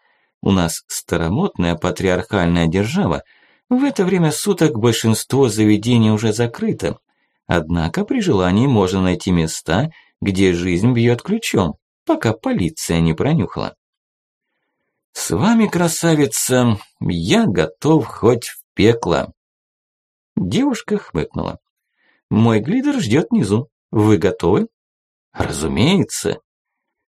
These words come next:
Джебедая Сименс помахал стоящим у входа в казино менеджеру.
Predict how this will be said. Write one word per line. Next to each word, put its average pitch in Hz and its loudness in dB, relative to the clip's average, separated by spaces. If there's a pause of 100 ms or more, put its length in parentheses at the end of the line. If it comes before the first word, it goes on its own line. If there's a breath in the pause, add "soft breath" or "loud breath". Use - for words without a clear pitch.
Джебедая 104 2
Сименс 165 0
помахал 101 2
стоящим 95 0
у 90 0
входа 90 2
в - -14
казино 92 0
менеджеру. 85 0